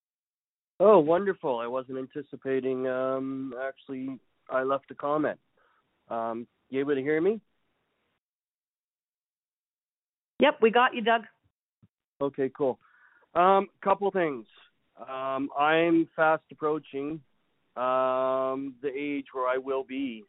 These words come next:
Speaker 1: uh, filing to collect my C P P, which I have paid into for pretty much forty years. Um, I have grave concerns with regards to a, a small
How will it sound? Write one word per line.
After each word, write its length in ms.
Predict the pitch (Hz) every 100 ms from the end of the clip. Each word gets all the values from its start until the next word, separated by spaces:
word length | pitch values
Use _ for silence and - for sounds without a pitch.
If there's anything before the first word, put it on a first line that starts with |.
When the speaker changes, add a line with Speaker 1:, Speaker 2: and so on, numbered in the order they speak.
| _ _ _
Speaker 1:
uh, 360 | 110 110 110 113 -
filing 440 | 123 123 120 120 -
to 160 | 117 110
collect 400 | 120 113 110 -
my 220 | 110 104 -
C 120 | 107 98
P 160 | 104
P, 240 | 104 175 101
which 220 | 98 -
I 120 | 104
have 180 | 107 -
paid 260 | - 135 147
into 560 | 160 139 95 110 165 - _ _ _ _ _
for 240 | 190 196 190
pretty 180 | 208
much 160 | 202 185 _
forty 260 | 180 170 156
years. 540 | 151 139 131 95 82 - - - _ _ _ _ _ _ _ _
Um, 760 | 113 120 120 120 117 117 117 117 -
I 140 | 127 135
have 280 | 147 135 -
grave 440 | 127 127 160 160 -
concerns 680 | 165 143 156 135 123 139 147 _ _
with 140 | 120 -
regards 560 | 131 120 131 127 127 117 - - -
to 560 | 135 127 127 123 120 - _ _ _ _ _ _ _ -
a, 140 | 135 123 110 82 _ 131
a 80 | 120 - - -
small 360 | 160 175 180